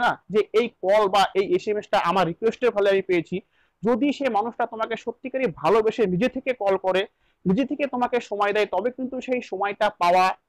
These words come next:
সেই কলটা পাওয়া কিন্তু সত্যিই তোমার ক্ষেত্রে সার্থক হবে। তাই আমি তোমাদেরকে বারবার করে বলবো যে এই কমপ্লেনগুলো করা বন্ধ করো, নিজেকে ভালোবাসো। তাকে ভালোবাসো, but তাকে ভালোবাসতে গিয়ে নিজের অস্তিত্বকে বিসর্জন দিয়ে ফেলো না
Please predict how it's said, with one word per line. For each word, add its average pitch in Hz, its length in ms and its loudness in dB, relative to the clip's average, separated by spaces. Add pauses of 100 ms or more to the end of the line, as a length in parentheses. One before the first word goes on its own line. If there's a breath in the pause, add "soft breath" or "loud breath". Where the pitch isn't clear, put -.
(100)
সেই 202 200 2
কলটা 180 260 4
পাওয়া 170 320 4
কিন্তু 185 160 -4 (100)
সত্যিই 247 360 -2
তোমার 196 160 0
ক্ষেত্রে 190 260 -2 (140)
সার্থক 160 420 -2
হবে। 135 160 -4 (380)
তাই 220 220 6
আমি 190 200 0
তোমাদেরকে 226 420 -4
বারবার 180 360 2
করে 220 180 0 (100)
বলবো 170 240 2 (460)
যে 175 200 2 (240)
এই 226 60 -2 (100)
কমপ্লেনগুলো 220 640 0
করা 196 140 4
বন্ধ 170 240 0 (120)
করো, 196 140 4 (400)
নিজেকে 233 280 2 (100)
ভালোবাসো। 135 400 2 (360)
তাকে 185 220 0
ভালোবাসো, 285 540 2 (100)
but 196 200 2
তাকে 190 160 -2 (120)
ভালোবাসতে 214 440 0
গিয়ে 214 140 -4
নিজের 196 160 0 (120)
অস্তিত্বকে 220 520 -6
বিসর্জন 247 460 -4
দিয়ে 208 160 4
ফেলো 175 180 0
না 175 120 2